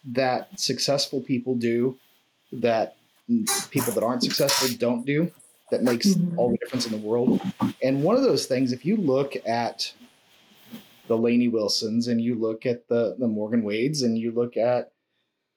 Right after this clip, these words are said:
Speaker 1: heck, the George Straits of the world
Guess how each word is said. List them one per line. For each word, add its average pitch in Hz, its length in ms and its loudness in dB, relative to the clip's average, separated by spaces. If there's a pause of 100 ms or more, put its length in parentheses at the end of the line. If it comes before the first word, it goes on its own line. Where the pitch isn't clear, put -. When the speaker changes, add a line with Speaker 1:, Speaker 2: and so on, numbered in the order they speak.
(500)
Speaker 1:
heck, 156 240 -2 (500)
the 127 80 2
George 123 380 0
Straits 202 380 0
of 165 100 0
the 147 80 4
world 120 520 2